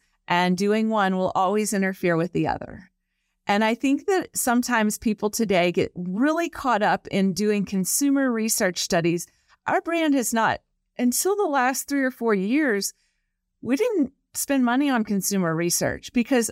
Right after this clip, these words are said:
I knew we had a reason for being and we had to do this. Somebody's gotta take this job on. And w-, we were so, and as, as I hired Amanda, our,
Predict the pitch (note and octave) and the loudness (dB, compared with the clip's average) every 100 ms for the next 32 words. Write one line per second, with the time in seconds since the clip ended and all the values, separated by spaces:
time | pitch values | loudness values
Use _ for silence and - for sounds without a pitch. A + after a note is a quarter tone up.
0 | - A#3 C#4+ E4+ B3 C4 B3 B3 C4 B3+ | -2 0 0 2 0 0 0 -2 -2 0
1 | C4 A3+ F#3+ A#3+ B3+ A#3 G#3+ G#3 E3+ A3+ | 0 0 0 0 2 0 0 -2 0 0
2 | B3 F3 G3 G3+ C#4 A#3 A3+ B3+ G3+ F3 | 0 0 0 0 0 2 0 0 -2 0
3 | C#4+ C#4+ - - - B3+ D#4 D4 A#3 - | 0 0 -2 -4 -2 0 0 0 0 0
4 | A3 A3 A#3+ A3+ - G#3+ - F#3 G3 C4 | 0 0 0 -2 0 -4 -2 0 0 0
5 | F#3 C3 - - - _ _ _ _ _ | 0 -2 -2 -8 -10 _ _ _ _ _
6 | A3 G#3+ G#3+ G#3 G#3 G#3+ _ _ _ _ | -2 0 2 2 0 -2 _ _ _ _
7 | _ - _ - G3+ - - B3+ A#3+ A#3+ | _ -10 _ -6 -6 -6 -4 0 2 2
8 | - - - D4 C#4+ B3+ - A#3 D3+ E3+ | 0 0 0 2 2 2 0 0 0 0
9 | - - - A3 G#3+ G3 G3 G3+ F#3 G3 | -4 -10 -2 -2 0 0 0 -2 -2 0
10 | G3 G3+ A3 G#3+ G3+ G3 | 0 0 0 0 0 0